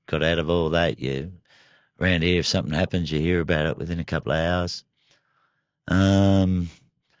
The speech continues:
yeah, I don't think you need to follow me. It's sort of, uh, when this Humanity magazine comes out, the second edition and all that, we hope to get that shared on a P D F format to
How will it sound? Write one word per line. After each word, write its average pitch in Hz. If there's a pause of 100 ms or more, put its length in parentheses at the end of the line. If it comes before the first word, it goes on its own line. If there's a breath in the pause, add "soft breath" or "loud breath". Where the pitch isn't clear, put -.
(1040)
yeah, 110
I 87
don't 82
think 73
you 76
need 80
to 71
follow 82
me. 87
It's 82
sort 87
of, 80
uh, 80 (280)
when 95
this -
Humanity 87
magazine 82 (120)
comes 82
out, 92
the -
second 87
edition 98
and 92
all 92
that, 98
we 90
hope 87
to 90
get 90
that 92 (460)
shared 87
on 87
a 78
P 92
D 82
F 95
format 87 (540)
to 78